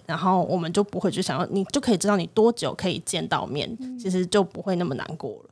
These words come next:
Speaker 2: 对，就是照有个希望，
Speaker 1: 对。
Speaker 2: 对不对？
Speaker 1: 对，对，对，
Speaker 2: 我觉得人就这样，
Speaker 1: 就是，嗯。
Speaker 2: 要有个希望，一个计划。
Speaker 1: 有个可以倒数，然后，呃，再多久我们就可以见面了。
Speaker 2: 就再痛苦，我们知道我们忍到什么时候，
Speaker 1: 对，对，对，对，对，对。
Speaker 2: 这样。
Speaker 1: 对。
Speaker 2: 可是结果这次一个忍耐不知道何时。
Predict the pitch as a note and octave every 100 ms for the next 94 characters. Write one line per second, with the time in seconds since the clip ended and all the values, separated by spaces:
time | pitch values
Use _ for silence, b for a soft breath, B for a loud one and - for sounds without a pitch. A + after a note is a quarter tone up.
0 | - A#3+ G#3+ D#4 F4 D4+ D4 F#3+ G3 -
1 | A3+ A3+ G3+ G3+ F#3+ G#3 G#3 G3+ F3+ A#3+
2 | B3 D4+ D4 A#3 F#3+ A3+ A3 A3 F#3 -
3 | - C#4 B3+ G#3+ - - A3+ A3 G3+ F#3+
4 | G#3 F#3 G#3 - A#3+ A#3 A#3 C4 G3+ G#3
5 | - E3+ F3+ G#3+ D4+ F#4 F4+ F4 F4 A3+
6 | F3 F3 F3+ A3 A3 D#3+ - D#3+ D#3 F#2
7 | - D4 - F4+ C4+ - D#4+ A#3 F3+ F#3
8 | G3+ A#3 G3 E3+ F3+ A#3 F#3 G3+ F#3 G#3+
9 | G#3 G3 F3+ F#3 F3 E3+ E3 D#3+ E3 F3+
10 | - - G2+ - G#3+ - _ - - F3+
11 | G#3 - G#2+ B2 - F3+ F#3 F3+ D#3 -
12 | - A3+ G3 F3+ D3+ F3 F#3 F3+ F3 E3
13 | D3 F3 - - - -